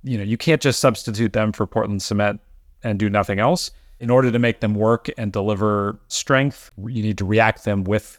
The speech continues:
carbon dioxide. That's really where the equipment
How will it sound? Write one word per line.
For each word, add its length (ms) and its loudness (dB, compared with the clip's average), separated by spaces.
carbon 300 0
dioxide. 640 -4
That's 280 2
really 260 4
where 200 2
the 200 2
equipment 580 0